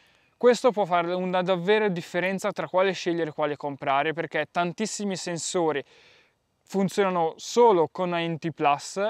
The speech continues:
e Coros non li supporta. Vi faccio un esempio, sensori di velocità della bici, sensori di cadenza,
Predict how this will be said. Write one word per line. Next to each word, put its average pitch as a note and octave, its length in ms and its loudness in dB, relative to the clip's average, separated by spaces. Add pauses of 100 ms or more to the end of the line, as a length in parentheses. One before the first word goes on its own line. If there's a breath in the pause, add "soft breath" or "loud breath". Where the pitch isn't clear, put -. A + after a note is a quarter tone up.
(100)
e F#3 220 -2
Coros F#3+ 360 0
non F#3 120 -4
li E3 80 -8
supporta. C#3 720 -6
Vi E3+ 100 -10
faccio E3+ 260 -6
un F3 60 -6
esempio, D#3 420 -4
sensori F#3+ 460 -2
di F3+ 180 -2
velocità E3 600 0
della D#3 180 -2
bici, D#3 260 -4
sensori E3+ 460 -6
di D#3+ 100 -8
cadenza, D#3 560 -4